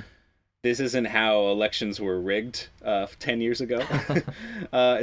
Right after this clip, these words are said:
Speaker 1: in a similar way, but, you know. Um, yeah, and basically, uh, Cambridge Analytica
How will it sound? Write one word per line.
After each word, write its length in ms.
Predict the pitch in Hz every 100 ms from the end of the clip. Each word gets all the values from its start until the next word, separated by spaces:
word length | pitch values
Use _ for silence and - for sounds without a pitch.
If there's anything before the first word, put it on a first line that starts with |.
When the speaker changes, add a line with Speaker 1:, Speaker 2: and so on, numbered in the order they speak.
| 160
Speaker 1:
in 120 | 170
a 60 |
similar 460 | 147 170 156 135 113
way, 180 | 110 104
but, 220 | 98 92 - -
you 100 | 135
know. 220 | 95 92 - - - - -
Um, 520 | 107 107 104 101 95 - - _ _ _ -
yeah, 200 | 226 156
and 120 | 139
basically, 460 | 160 175 175 170 127
uh, 380 | - 147 131 127
Cambridge 280 | 170 170 151
Analytica 800 | 151 147 170 151 135 120 117